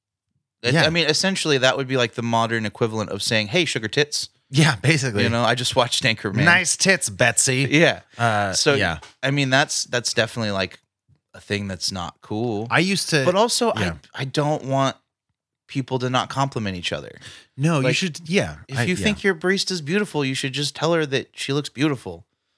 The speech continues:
Speaker 1: Like, and don't, like, be genuine. Don't
Speaker 2: Yeah, and I think you have to take into account, I cut you off and I'm so sorry, the climate that we're in. Like, you sh-, you should,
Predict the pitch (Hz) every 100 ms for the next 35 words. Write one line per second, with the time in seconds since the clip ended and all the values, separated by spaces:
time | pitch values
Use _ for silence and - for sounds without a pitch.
0 | _ _ 110 104 - 120 113 135 135 95
1 | 120 113 175 135 127 151 98 76 - -
2 | - 123 139 - 135 175 92 87 120 131
3 | 160 170 147 131 131 131 123 104 - 110
4 | - 95 - - 101 95 92 95 - 98
5 | 92 101 92 82 - - 120 - 139 160
6 | 156 - 92 101 101 104 - - - _
7 | 127 131 - 131 127 113 131 117